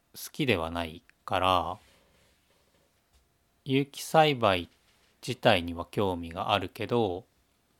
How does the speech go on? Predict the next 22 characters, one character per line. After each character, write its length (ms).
あ 120
ま 140
り 80
そ 240
う 60
い 100
う 20
思 180
想 240
的 320
な 100
と 140
こ 160
ろ 80
に 140
は 260
行 140
き 80
た 140
く 140
な 160
い 340